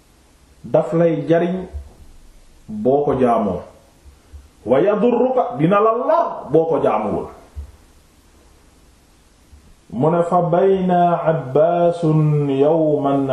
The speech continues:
'inda Dimaar idh sami'a min jawfi Dimaar munaadiyan yaquul. Mu ne benn bés nag,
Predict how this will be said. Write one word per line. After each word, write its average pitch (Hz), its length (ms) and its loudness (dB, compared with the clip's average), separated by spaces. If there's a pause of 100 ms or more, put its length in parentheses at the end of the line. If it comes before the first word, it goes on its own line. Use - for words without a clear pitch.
(120)
'inda 151 520 2
Dimaar 127 760 0 (1900)
idh 185 360 2
sami'a 196 680 0
min 165 440 2
jawfi 180 540 2
Dimaar 190 960 2 (480)
munaadiyan 170 1040 2
yaquul. 151 560 0 (1700)
Mu 120 160 0
ne 247 140 0
benn 269 240 0
bés 196 240 0
nag, 226 160 -4